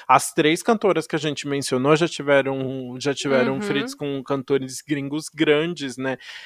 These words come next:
Speaker 1: E aí eu acho que é natural também rever um pouquinho, tipo, dar dois passos pra trás e, e rever o que é, da onde essas pessoas vieram, né?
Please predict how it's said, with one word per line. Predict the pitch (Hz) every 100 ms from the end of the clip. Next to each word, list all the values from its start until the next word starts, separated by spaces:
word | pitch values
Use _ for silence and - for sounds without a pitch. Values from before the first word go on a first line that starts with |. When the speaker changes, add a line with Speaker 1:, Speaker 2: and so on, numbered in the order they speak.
| -
Speaker 1:
E | 151 147
aí | 143 147 151 147 143 147 151 151 131
eu | 147 147
acho | 151 -
que | 170
é |
natural | 151 143 - 165 156 139 143
também | - 143 135 135 135 139 143 139
rever | 123 147 - 139 139
um | 139
pouquinho, | 143 - 139
tipo, | - - 143
dar | 135
dois | 135 139 127
passos | 135 127 - -
pra | - 127
trás | - 127 127 135 131 139
e, | 139 135 -
e | 139
rever | 123 139 123 135 135 135
o |
que | 127 -
é, | 131 135
da | 143 127 131
onde | 139 139
essas | 143 135
pessoas | 143 139 135 127
vieram, | 147 135 123 120
né? | 120